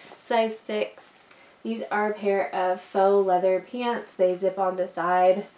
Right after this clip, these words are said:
They're in good condition. Okay, what do leather pants and faux leather pants make you think of?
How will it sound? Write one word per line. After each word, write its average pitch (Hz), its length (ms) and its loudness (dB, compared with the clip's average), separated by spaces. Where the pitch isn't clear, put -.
They're 233 160 0
in 240 100 -2
good 277 240 -2
condition. 240 760 -6
Okay, 214 240 2
what 190 420 0
do 311 180 -4
leather 226 320 0
pants 214 480 -6
and 190 120 -8
faux 190 240 2
leather 190 200 0
pants 180 400 -6
make 180 200 -8
you 180 60 -10
think - 260 -16
of? - 260 -16